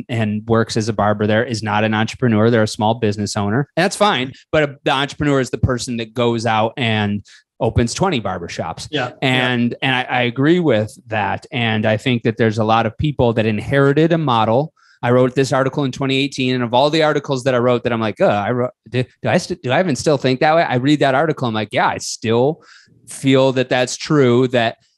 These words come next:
Speaker 1: mm, that many practice founders in the nineties or so inherited a model that was more or less the same as a, the general practitioner's model from the mid twentieth century." They made money and did well because they have a trade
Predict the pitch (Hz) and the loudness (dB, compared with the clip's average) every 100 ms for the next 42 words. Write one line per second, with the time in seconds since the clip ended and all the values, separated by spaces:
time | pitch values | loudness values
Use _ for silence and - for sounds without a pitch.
0 | _ 127 123 123 143 - 151 127 117 117 | _ -8 -4 -2 -4 -10 -4 0 0 0
1 | - - _ _ 151 135 139 139 135 127 | -4 -12 _ _ -4 -2 0 0 -2 -6
2 | _ _ _ _ _ _ - 156 139 - | _ _ _ _ _ _ -2 0 0 -2
3 | 135 - 135 127 123 127 123 127 123 120 | -4 -2 0 0 0 0 0 0 2 2
4 | 120 117 120 123 127 117 - 117 113 127 | 0 0 0 0 0 -2 2 2 4 2
5 | - _ _ _ _ - 131 110 139 143 | -2 _ _ _ _ -6 -6 0 2 4
6 | 139 139 131 127 123 123 131 127 123 113 | 4 2 2 0 2 2 2 0 -2 -4
7 | 117 120 135 131 123 123 123 - _ 135 | -2 2 4 2 2 0 -2 -8 _ -10
8 | 123 131 131 127 127 117 123 120 - - | -8 -6 -4 -2 -4 -4 -4 -6 -10 -20
9 | 151 151 _ _ _ 139 120 113 - _ | -20 -20 _ _ _ -2 -2 -2 -8 _
10 | _ - 135 135 127 143 131 - 139 - | _ -6 -2 0 2 2 0 0 -2 0
11 | 117 110 - - 110 117 120 123 113 110 | -2 -2 -6 -4 -2 0 -2 -2 0 0
12 | 110 - _ 123 117 123 113 117 123 113 | 0 -4 _ -6 -2 0 0 0 -2 0
13 | 123 - - 139 143 135 127 139 131 135 | -2 -4 -2 0 2 2 2 2 2 2
14 | 139 151 139 123 113 139 135 - 135 123 | 2 0 0 0 0 0 -2 -2 -2 -2
15 | 123 110 127 120 107 - 147 180 185 120 | -4 -4 -6 -6 -8 -10 -2 2 4 4
16 | 143 214 | 2 -2